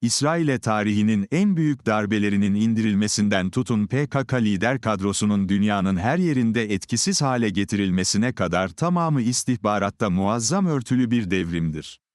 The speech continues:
Türk istihbaratı artık C I A Mossad adına kendi insanına değil,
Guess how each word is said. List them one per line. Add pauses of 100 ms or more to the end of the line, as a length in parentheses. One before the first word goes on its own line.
(600)
Türk
istihbaratı
artık
C
I
A
Mossad
adına
kendi
insanına
değil,